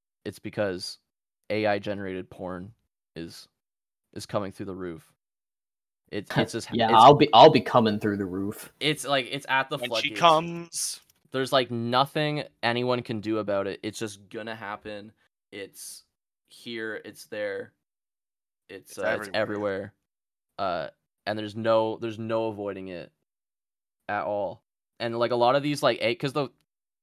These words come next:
Speaker 1: A I generator, like, image generators are fucking crazy right now. Like, it's just, it's, it's over. Like, any, like, pri-, <laughs> anything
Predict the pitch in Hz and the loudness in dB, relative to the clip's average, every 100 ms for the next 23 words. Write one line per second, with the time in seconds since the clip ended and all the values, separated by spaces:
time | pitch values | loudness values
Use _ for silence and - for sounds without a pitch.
0 | - 135 165 170 165 123 120 123 135 147 | -4 2 4 4 4 2 0 0 0 -2
1 | 156 139 107 104 107 113 113 123 123 123 | -4 -4 -6 -4 -6 -6 -4 -4 -4 -4
2 | 131 131 _ _ _ _ _ _ _ 110 | -6 -10 _ _ _ _ _ _ _ -2
3 | 113 - - 143 135 151 131 - 104 107 | -2 -4 -4 0 2 0 -4 -4 -4 -4
4 | 117 117 120 127 123 135 _ _ - 110 | -2 -2 0 0 -2 -4 _ _ -2 -2
5 | - _ _ - 131 - 143 - - 135 | -4 _ _ -6 -4 0 -2 -2 -4 -4
6 | - - - 123 127 120 98 95 107 120 | -4 -10 -6 -4 0 0 0 -4 -2 0
7 | 139 151 139 - 113 - - 156 151 - | 0 2 0 0 -2 -2 -2 -4 -2 -2
8 | 131 151 170 165 160 | 0 0 0 -2 -2